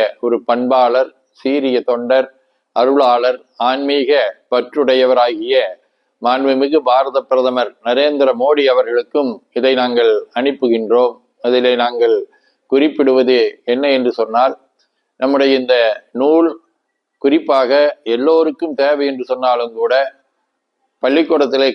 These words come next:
கே ஜி வகுப்பிலே படிக்கக்கூடிய குழந்தைகளிலே இருந்து பல்கலைக்கழகங்களிலே முனைவர் பட்டம் படிக்கக்கூடிய மாணவர்கள் வரை அனைவருக்கும் இந்த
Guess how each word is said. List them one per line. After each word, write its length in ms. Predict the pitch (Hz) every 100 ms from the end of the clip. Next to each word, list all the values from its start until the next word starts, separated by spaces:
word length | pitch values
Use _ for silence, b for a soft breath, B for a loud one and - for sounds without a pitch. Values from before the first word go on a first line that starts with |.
| -
கே 100 | 147
ஜி 160 | 147 156
வகுப்பிலே 400 | 147 139 135 127
படிக்கக்கூடிய 540 | 123 127 131 127 123 117 127
குழந்தைகளிலே 640 | 131 143 139 135 123 123 117
இருந்து 340 | 113 120 123 135 - _ _ _ _ _ _ _
பல்கலைக்கழகங்களிலே 1120 | 123 147 165 160 160 147 147 143 139 135 135 127 117 _ 123
முனைவர் 320 | 131 165 156
பட்டம் 280 | 143 127 143
படிக்கக்கூடிய 580 | 131 131 139 120 131 131 117
மாணவர்கள் 540 | 123 139 139 123 120 117
வரை 180 | 120 143 131 _ -
அனைவருக்கும் 640 | 120 147 151 143 127 156 151 156 _
இந்த 140 | 127